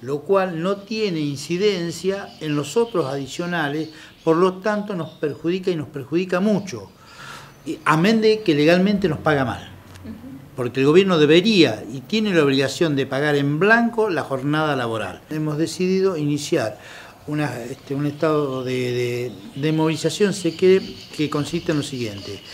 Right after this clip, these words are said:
Speaker 1: A partir de la semana que viene empieza esto, y empieza concretamente el martes, donde durante una hora y media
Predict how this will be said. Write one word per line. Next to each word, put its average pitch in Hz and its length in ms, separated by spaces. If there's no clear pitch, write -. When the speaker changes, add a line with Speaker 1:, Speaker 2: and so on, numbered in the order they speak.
Speaker 1:
A 147 160
partir 190 360
de 208 60
la 175 80
semana 160 400
que 160 80
viene 160 160
empieza 120 500
esto, 98 300
y 143 200
empieza 165 520
concretamente 151 640
el 165 80
martes, 180 460
donde 113 340
durante 165 680
una 240 340
hora 185 180
y 170 80
media 143 580